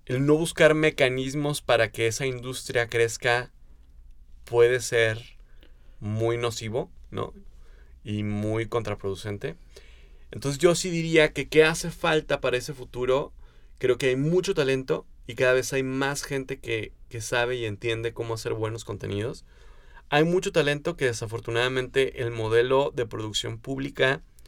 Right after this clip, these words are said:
no está entendiendo. ¿Qué, qué podría decir? Yo les podría decir que para que el futuro sea más brillante,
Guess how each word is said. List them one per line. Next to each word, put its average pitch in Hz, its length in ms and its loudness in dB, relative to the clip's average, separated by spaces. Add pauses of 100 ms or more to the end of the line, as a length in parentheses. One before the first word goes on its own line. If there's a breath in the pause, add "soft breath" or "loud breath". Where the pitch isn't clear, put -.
(200 soft breath)
no 151 300 4
está 139 220 -2
entendiendo. 104 520 -8 (2500 soft breath)
¿Qué, 139 280 8 (180)
qué 156 120 -2
podría 135 260 4
decir? 104 240 -4 (460)
Yo 113 240 -2
les 131 140 -4
podría 117 160 0
decir 110 220 -4
que 104 220 -4 (680)
para 110 240 0
que - 120 -10
el 101 60 -6
futuro 123 400 -6
sea 143 180 -2
más 131 160 -4
brillante, 117 580 -2